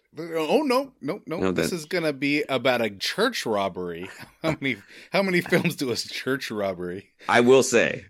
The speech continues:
Speaker 2: okay, so here's the thing, is we're getting like, okay, finally we get our Scheider, right? Which,
Speaker 1: Right.
Speaker 2: again, is a weird thing to be excited about.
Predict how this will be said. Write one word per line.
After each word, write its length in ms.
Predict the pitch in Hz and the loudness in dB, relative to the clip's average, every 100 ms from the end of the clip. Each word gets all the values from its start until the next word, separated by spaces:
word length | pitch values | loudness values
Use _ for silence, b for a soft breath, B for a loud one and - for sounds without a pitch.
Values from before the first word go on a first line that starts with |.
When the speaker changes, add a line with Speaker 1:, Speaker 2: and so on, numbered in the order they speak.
| _ | _
Speaker 2:
okay, 200 | 90 92 | -2 0
so 160 | 80 87 | 0 2
here's 200 | 104 110 | 4 6
the 100 | 107 | 6
thing, 260 | 101 87 73 | 4 4 2
is 140 | 80 | 2
we're 120 | 90 | 2
getting 260 | 90 92 85 | 4 2 2
like, 160 | 73 80 | 0 0
okay, 180 | 85 82 | 0 -2
finally 440 | - 107 104 80 | 0 2 2 0
we 140 | 71 78 | -2 0
get 140 | 82 | 2
our 140 | 82 | 2
Scheider, 480 | 73 - 78 73 - - - | 0 0 0 -2 -6 -12 -6
right? 260 | 69 73 - B B | -4 -4 -6 B B
Which, 160 | - 95 | -6 0
Speaker 1:
Right. 80 | |
Speaker 2:
again, 240 | 98 113 71 | 2 2 0
is 140 | 73 | -4
a 120 | 69 | -4
weird 300 | 67 78 82 | 0 0 0
thing 160 | 92 92 | 0 2
to 60 | 87 | 4
be 140 | 90 | 4
excited 380 | 82 104 90 71 | 2 2 2 0
about. 320 | 62 62 - | -2 -4 -6